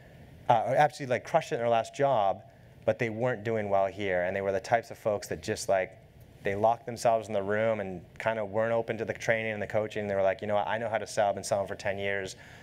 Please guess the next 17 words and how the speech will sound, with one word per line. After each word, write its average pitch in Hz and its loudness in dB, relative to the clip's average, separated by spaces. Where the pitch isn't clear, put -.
Let 113 0
me 110 -2
just 98 -10
go 101 0
figure 92 -2
it 92 2
out." 92 2
And 95 -6
they 98 0
were 98 -4
the 87 -10
folks 95 -2
that 92 0
actually 90 -2
ended 90 -2
up 82 -4
failing. 95 -2